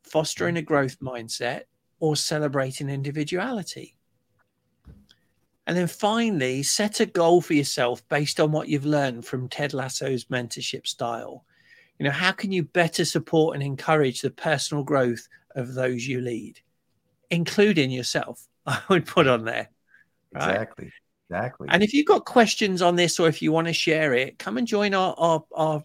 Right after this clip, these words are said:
Speaker 1: um, Facebook groups. You know, we've got the Raise Your Bars Personal Growth Solutions. We've also got the brand new, uh, Legacy Creators, the Raise Your Bars Legacy Creators for men of forty plus that, again, are maybe feeling a little bit lost.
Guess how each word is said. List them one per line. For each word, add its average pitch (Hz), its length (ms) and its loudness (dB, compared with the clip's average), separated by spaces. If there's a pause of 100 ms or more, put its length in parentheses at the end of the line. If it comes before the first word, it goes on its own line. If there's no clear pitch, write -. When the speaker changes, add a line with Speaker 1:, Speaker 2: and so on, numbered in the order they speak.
(120)
Speaker 1:
um, 143 220 -4
Facebook 143 500 -6
groups. - 480 -14 (240)
You 127 80 -8
know, 139 160 -4
we've 147 180 0
got 151 220 4
the 147 80 2
Raise 156 240 0
Your 156 100 2
Bars 151 260 4
Personal 135 440 -4
Growth 135 240 2
Solutions. - 800 -8 (360)
We've 143 180 2
also 170 340 2
got 151 320 4
the 139 80 -2
brand 147 340 -2
new, 139 380 0 (340)
uh, 135 260 -4
Legacy 143 460 0
Creators, 120 760 -6
the - 120 -12
Raise 127 240 -4
Your 123 80 -4
Bars 127 240 -2
Legacy 127 380 -4
Creators 117 600 -4
for 139 160 -4
men 135 320 -2
of 117 140 -2
forty 135 460 -2
plus - 380 -2
that, 131 260 -4 (360)
again, 139 420 -2
are 123 80 0
maybe 127 340 -2
feeling 135 320 -2
a 123 120 -2
little 127 200 -2
bit - 240 -4
lost. 139 400 -2